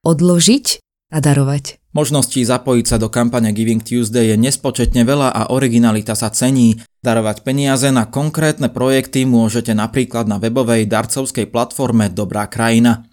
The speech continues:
Speaker 2: Podporíte tak rodiny so zdravotne znevýhodnenými deťmi, ľudí bez domova, mladé rómske talenty, včelárov a množstvo ďalších skvelých vecí.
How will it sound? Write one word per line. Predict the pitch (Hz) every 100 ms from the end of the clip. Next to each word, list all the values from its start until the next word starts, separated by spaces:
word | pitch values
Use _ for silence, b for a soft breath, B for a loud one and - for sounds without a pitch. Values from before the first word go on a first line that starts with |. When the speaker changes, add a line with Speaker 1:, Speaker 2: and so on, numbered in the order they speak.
| -
Speaker 2:
Podporíte | 139 - 127 120 127
tak | 127 117
rodiny | 127 127 127
so | 117 104
zdravotne | 107 120 123 117 110
znevýhodnenými | 120 127 120 117 120 120 113 95
deťmi, | 120 - 131 117 - 127
ľudí | 117 104
bez | 101 127 127
domova, | 131 127 117 110 101
mladé | 110 117 131 135 123
rómske | 120 131 -
talenty, | 123 127 135 131 123 117 101 107
včelárov | - 143 147 131 120 113 101 -
a |
množstvo | 131 131 127 113 - 101
ďalších | 101 98 - 107 -
skvelých | - 110 110 110
vecí. | 120 117 127 117